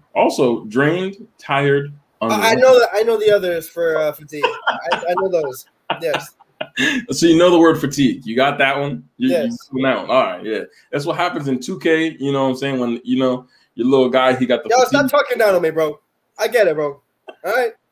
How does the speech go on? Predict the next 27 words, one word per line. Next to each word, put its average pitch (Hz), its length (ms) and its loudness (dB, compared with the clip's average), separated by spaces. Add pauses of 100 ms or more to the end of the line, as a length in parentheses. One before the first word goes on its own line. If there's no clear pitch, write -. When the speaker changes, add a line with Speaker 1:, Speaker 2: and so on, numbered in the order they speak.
(920)
Speaker 2:
I 202 80 -6
still 269 220 -4
know 220 180 4
English. 139 420 -8 (1160)
Don't 214 140 -8
belittle 185 320 0
me. 170 200 -8 (680)
Speaker 1:
I'm 139 220 -4
not. 156 300 0
I 104 60 0
would 120 220 0
never 135 320 4
dream 120 260 2
of 104 140 -6
it, 90 60 -6
my 95 140 -6
boy. 104 260 -4
I 101 80 0
would 104 180 -6
never 107 380 -4
even, 101 500 -8 (160)
I 104 80 -2
would 107 140 -2
never 104 260 -2
think 101 240 -6
of - 100 -10
it. 117 120 -14